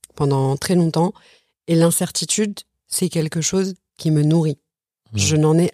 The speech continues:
Speaker 1: absolument pas peur. C'est mon cadre. Tu sais, euh, le syndrome de la feuille blanche où tu sais pas où tu vas, et cetera, moi, ça me fait kiffer.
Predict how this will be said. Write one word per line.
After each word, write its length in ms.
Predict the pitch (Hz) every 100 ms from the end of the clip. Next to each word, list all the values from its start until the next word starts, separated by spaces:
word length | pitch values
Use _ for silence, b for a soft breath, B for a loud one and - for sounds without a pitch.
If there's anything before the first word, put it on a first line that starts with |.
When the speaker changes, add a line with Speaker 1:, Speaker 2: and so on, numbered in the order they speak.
| -
Speaker 1:
absolument 600 | 180 - - 180 170 165
pas 120 | 160
peur. 300 | 156 156 - _ _ _ _ _
C'est 200 | - 170
mon 160 | 156 156
cadre. 420 | 180 151 160 - _ _ _ _ _ _
Tu 100 | -
sais, 260 | 180 180
euh, 220 | 151 151 156 _ _ _ _
le 120 | 143
syndrome 340 | 139 143 143 151
de 60 |
la 140 | 143 139
feuille 200 | - 139
blanche 340 | 151 151 -
où 40 | 147
tu 140 | -
sais 180 | - 139
pas 360 | - 156 147 143
où 60 |
tu 180 | 131 -
vas, 200 | 147 160
et 40 | 151
cetera, 320 | - 156 156
moi, 140 | 160
ça 120 | 156
me 60 | 147
fait 120 | -
kiffer. 360 | - - 123